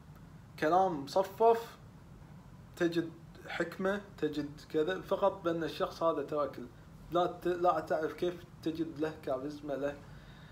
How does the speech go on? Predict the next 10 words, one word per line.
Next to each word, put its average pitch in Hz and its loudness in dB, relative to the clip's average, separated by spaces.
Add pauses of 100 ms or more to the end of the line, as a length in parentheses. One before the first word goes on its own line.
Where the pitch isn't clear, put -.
(460)
عنده 151 0
حكمة 156 -2
في 123 -10
الكلام. 143 0
ربما 247 6
هذا 262 6
من 196 0
باب، 202 8 (440)
كما 170 6
قال، 165 8